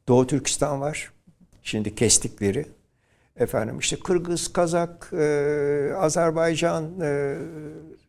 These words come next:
falan bütün bunlar var. E, ikinci şeyi de budur, e, tarifi de budur diyor,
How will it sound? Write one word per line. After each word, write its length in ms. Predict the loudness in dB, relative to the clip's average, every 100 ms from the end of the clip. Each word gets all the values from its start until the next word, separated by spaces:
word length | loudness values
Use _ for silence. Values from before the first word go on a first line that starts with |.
| _
falan 220 | -10 -8 -6
bütün 280 | -4 -2
bunlar 320 | -2 0 0 0
var. 360 | -2 -10 -16 _ _ _ _ _ _ _ _ _
E, 60 | -20 -18 -18 -20 -20 _ _ _ _ _ _ _ _ _ _ _ _ _ _ _ _ _ _ -10
ikinci 500 | 2 2 4 0 0
şeyi 360 | 0 0 0
de 140 | -2 -2
budur, 400 | -4 -4 -8 -12 -14
e, 40 | -8
tarifi 440 | -4 -4 -4 -6
de 160 | -8 -6
budur 320 | -6 -6 -8
diyor, 380 | -8 -8 -10 -16